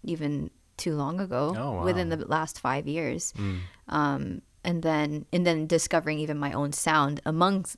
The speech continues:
Speaker 1: among that, right?
Speaker 2: Mm-hmm.
Speaker 1: 'Cause, like, again, Korean worship and then Christian worship, they all sound a certain <laughs> way.
Speaker 2: Mm-hmm, mm-hmm.
Speaker 1: Um, yeah, and so I would, I would, yeah, anybody who's interested and wanting to grow in that, like, seriously, you just need to,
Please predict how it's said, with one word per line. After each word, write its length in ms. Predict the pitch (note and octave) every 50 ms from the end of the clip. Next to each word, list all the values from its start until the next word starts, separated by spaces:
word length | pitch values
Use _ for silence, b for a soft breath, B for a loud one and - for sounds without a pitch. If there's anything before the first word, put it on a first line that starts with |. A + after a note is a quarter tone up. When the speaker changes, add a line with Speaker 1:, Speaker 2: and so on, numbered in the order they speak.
| - -
Speaker 1:
among 340 | E3 E3 F3+ F#3 G3+ G3+
that, 240 | F3+ - C3 A#2 - - -
right? 200 | C#3 D3 D#3+ E3+
Speaker 2:
Mm-hmm. 80 | -
Speaker 1:
'Cause, 180 | - D#3+ D#3 -
like, 220 | D3 C#3 C#3 - B B B B B B B B
again, 380 | E3+ D#3+ D#3 C3+ C3+ C#3 C3+ - - -
Korean 440 | - - E3 D3+ D3 C#3+ C#3+ C#3+ - - -
worship 440 | - E3+ G3+ A#3 - - B3+ A#3+ -
and 180 | - G3 E3 D3
then 300 | D3+ D3 D3 D3 D3+ - B B B -
Christian 440 | - - - - - E3+ D3 C#3 C#3+
worship, 520 | D3+ E3+ G#3 A#3+ - - F3+ D#3+ D3+ F3+
they 140 | - D#3+ -
all 240 | - D3+ D#3+ D3+ D#3
sound 440 | - - - E3+ D#3+ E3 E3+ D#3+ D3+
a 40 | D3+
certain 360 | - - E3 - - G3+ F#3+
<laughs> 100 | G#3+ G3+
way. 320 | F#3 F3+ F3 F#3+ A3 B3+ D4
Speaker 2:
Mm-hmm, 180 | G#2+ A2 G#2+
mm-hmm. 340 | A2 A2 - - - G#2 G2
Speaker 1:
Um, 500 | E3 E3 D3+ D3 C#3 C3 C#3 C3 C#3+ - - - - - - _ _ -
yeah, 300 | A#3+ G#3 A#3 A#3 G#3+ E3+ E3+
and 120 | F3 F#3+
so 140 | - - F3
I 140 | D#3+ D#3+ F3
would, 340 | F3 F#3 E3+ - F#3+ - -
I 120 | - D#3+ E3+
would, 320 | F3 E3+ D3+ - - - -
yeah, 220 | - F3 E3 D3
anybody 480 | - D#3+ D#3+ E3 E3 - D3+ D3 D3 D3
who's 480 | C#3+ E3+ D3 C#3 C#3 C3+ E3 - - - -
interested 720 | - D#3+ D#3 D#3 - E3+ E3+ - - - D#3+ - D3+ C#3
and 320 | - - D3 C3+ C#3 D3 -
wanting 340 | - D#3 C#3+ C#3+ D3+ D#3 D3+
to 100 | - D#3+
grow 280 | D#3 - C#3 B2 B2 C#3+
in 140 | E3 F3+
that, 280 | F#3 F#3+ G3+ A3 G#3 E3+
like, 220 | E3+ C#3+ C#3 C#3
seriously, 440 | - - - - E3+ - - D3+ D3+
you 180 | D3+ D3 D3+ D3
just 220 | C#3+ D3+ D3 -
need 160 | - D3+ D#3 -
to, 240 | - C3+ C#3 G3